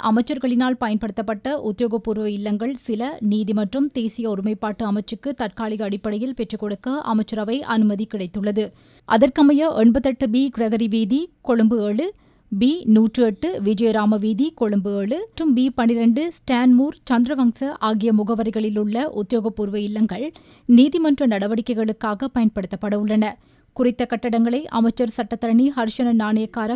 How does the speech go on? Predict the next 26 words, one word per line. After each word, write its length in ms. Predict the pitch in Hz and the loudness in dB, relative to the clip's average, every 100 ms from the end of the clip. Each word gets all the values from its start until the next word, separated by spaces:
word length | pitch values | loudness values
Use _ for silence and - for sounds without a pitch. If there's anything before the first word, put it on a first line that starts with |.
| 247 | -4
பார்வையிட்டார். 680 | 226 196 190 196 233 214 - - _ - | -4 -2 -6 -6 -4 -6 -8 -20 _ 6
முன்னாள் 420 | 254 294 339 349 | 8 8 4 0
அமைச்சர்கள் 560 | - 233 247 277 277 254 | 2 2 2 -2 -4 0
பயன்படுத்திய 560 | 226 226 226 233 262 | 0 0 -4 -4 -4
கொழும்பு 400 | 294 247 233 226 220 | -2 -2 0 0 0
ஏழு, 240 | 208 254 403 - _ | -2 -4 -6 -12 _
ஏழு 320 | 233 240 240 254 | -2 0 0 -4
சி 200 | - 277 269 196 | -4 -6 -4 -2
பௌத்தாலோக 580 | 220 254 277 254 247 | -2 0 -2 -4 -2
மாவட்டத்தில் 560 | 233 208 208 220 240 226 | -2 0 -2 -2 -2 0
உள்ள 240 | 220 254 302 220 | 0 -2 -2 -6
உத்தியோகபூர்வ 580 | 196 240 233 - 226 214 | 0 0 0 -2 -2 -2
இல்லத்திலும் 580 | 214 214 - 233 277 | -2 -4 -4 -2 -2
தற்போது 480 | 277 220 - 226 240 311 - | -2 -4 -2 -2 -2 -4 -2
ஈஸ்டர் 420 | 254 - 269 220 | -4 -2 -4 -4
தாக்குதல் 460 | 226 208 233 226 220 | -6 -4 -4 -2 -4
தொடர்பான 420 | 202 208 214 220 | -4 -4 -4 -4
வழக்கு 360 | 202 233 - | -4 -6 -6
விசாரணைகள் 600 | 208 208 214 202 208 247 277 | -6 -6 -4 -4 -2 -4 -4
இடம்பெற்று 480 | 220 214 220 - | -2 -2 -2 -4
வருகின்றன. 500 | 202 185 196 196 214 - - _ _ _ _ | -4 -4 -2 0 0 0 -8 _ _ _ _
தற்போது 400 | 214 190 226 208 294 | -8 -4 -4 -4 -6
இரண்டு 320 | 208 220 233 220 | -6 -2 -2 0
மாதங்கள் 500 | 196 202 214 214 214 | -2 -2 -2 -2 -4
வரை 200 | 208 269 | -4 -2
முழுமையாக 640 | 233 208 214 226 214 208 | 0 0 0 0 -2 -4